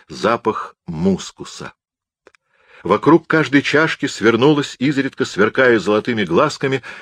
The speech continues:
небольшая змейка медного цвета, а прямо перед Муцием, в двух шагах от него, возвышалась длинная фигура малайца, облечённого в парчевую пёструю хламиду, подпоясанную хвостом тигра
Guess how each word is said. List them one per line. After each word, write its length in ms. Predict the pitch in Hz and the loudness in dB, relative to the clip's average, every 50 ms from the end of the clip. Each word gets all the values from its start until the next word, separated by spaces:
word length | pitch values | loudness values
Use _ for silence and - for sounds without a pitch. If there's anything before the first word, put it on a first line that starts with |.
| - - | -12 -2
небольшая 520 | 190 90 - 95 92 - - 139 139 135 | 0 2 2 2 2 2 2 4 4 4
змейка 560 | 107 - - - - 107 113 110 110 - 107 98 | 4 2 -6 0 2 4 4 4 2 -2 -4 -2
медного 400 | 101 104 98 - 92 95 98 92 | 0 -2 -2 -2 -4 -6 -6 -6
цвета, 460 | - - - - 87 90 - - _ _ _ _ _ _ _ _ _ _ _ - | -8 -10 -4 -2 -2 -2 -4 -8 _ _ _ _ _ _ _ _ _ _ _ -6
а 120 | 90 80 | -6 -6
прямо 500 | - - - - 98 143 175 170 160 143 | -4 -2 0 2 2 4 4 4 2 2
перед 240 | - 127 113 110 90 | 0 0 -2 -2 -2
Муцием, 540 | 87 90 85 - - - 82 69 62 - _ _ _ _ _ _ _ - | -2 -4 -4 -4 -6 -4 -4 -4 -4 -6 _ _ _ _ _ _ _ -18
в 140 | - - - | -16 -10 -4
двух 300 | 87 90 110 101 - - | 0 0 0 0 -2 -2
шагах 400 | - 82 69 - 143 151 - 131 | -2 0 0 2 0 0 -2 -6
от 120 | - - | -6 -4
него, 320 | 104 98 87 78 71 - _ _ - - - - | -4 -4 -4 -4 -6 -8 _ _ -20 -20 -20 -10
возвышалась 680 | - 80 76 73 - 73 - - 123 135 135 127 - - | -8 -6 -6 -4 -6 -6 -2 0 2 2 2 0 -2 -6
длинная 540 | 80 76 85 107 160 160 156 147 143 139 | -8 -2 2 2 2 2 2 0 0 -2
фигура 400 | 131 - 117 95 95 143 139 127 | -2 -2 -4 0 2 2 2 2
малайца, 640 | 123 127 127 127 131 127 113 95 - - - 80 73 _ - - - - | 2 2 4 4 4 4 4 0 -2 -2 -4 -4 -4 _ -10 -20 -16 -6
облечённого 720 | - 85 76 85 87 90 - - 107 104 101 95 95 92 87 | -4 -2 -2 0 -2 -2 2 2 2 2 4 2 2 0 0
в 100 | - - | -2 -2
парчевую 680 | - 92 82 - - - 107 104 95 92 92 92 95 | -2 -2 -2 -2 0 4 4 4 4 4 2 2 0
пёструю 600 | - - 95 98 101 - - - 87 90 90 90 | 0 2 2 2 2 0 -4 -4 0 2 2 2
хламиду, 680 | - - - 78 82 82 - - 147 143 135 139 - - - - - - | 0 -2 0 0 2 2 2 2 2 2 0 0 -2 -2 -12 -16 -4 -2
подпоясанную 840 | 123 117 - - 113 113 117 120 120 - - 113 107 110 107 110 | -2 -2 0 0 2 4 4 2 2 0 -4 -6 -4 -2 -2 -2
хвостом 640 | 101 - - - 98 95 - - - - 104 98 92 | -2 -4 -4 -4 -4 -4 -4 -4 4 4 4 4 4
тигра 520 | - - - 110 113 95 95 92 95 90 | 0 -2 0 0 2 4 4 4 2 2